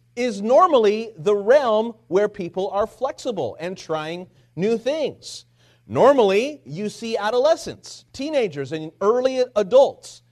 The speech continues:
This is, uh, many of those people are defined by even unhealthy levels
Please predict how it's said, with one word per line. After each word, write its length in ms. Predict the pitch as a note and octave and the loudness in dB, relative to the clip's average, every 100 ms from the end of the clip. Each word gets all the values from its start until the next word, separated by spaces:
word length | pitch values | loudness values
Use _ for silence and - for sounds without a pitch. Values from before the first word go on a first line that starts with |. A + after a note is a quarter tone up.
| _ _ | _ _
This 340 | C3+ A#3 C#4+ C#4 | -6 -6 -6 -10
is, 420 | B3+ B3 A3 - G#3 | -6 -4 -4 -6 0
uh, 180 | G3+ F#3+ | 0 0
many 340 | F#3 C#4 E4 | -2 -2 -2
of 180 | D#4 F#3 - | -4 -6 -12
those 500 | C#3+ A3+ C#4 D4 - | -2 2 2 0 -10
people 720 | - D#4+ F#4 D#3 A2+ G#3 _ _ _ _ - | -6 -4 -2 -4 -4 -6 _ _ _ _ 4
are 260 | A3 A3+ | 6 6
defined 880 | G#3+ F3 A3+ A3+ D#4 D#4+ F#3 G#3+ A#3+ - | 4 2 2 2 0 0 0 -4 -6 -4
by 340 | E3 G#3 G#3 G3+ _ B3+ | 0 2 2 -2 _ -6
even 400 | C#4+ C4+ C4+ B3+ - | -4 0 -2 -4 -2
unhealthy 1160 | C#4+ D#4 A#3 E3+ G#3 D4+ F#4 - D3 D#3 G#3 - | -2 -2 -6 -8 -2 -2 -2 -8 -6 -6 -8 -8
levels 640 | D#3+ C#4 B3+ F3 F#3+ F#3 | 0 0 0 -2 -4 -8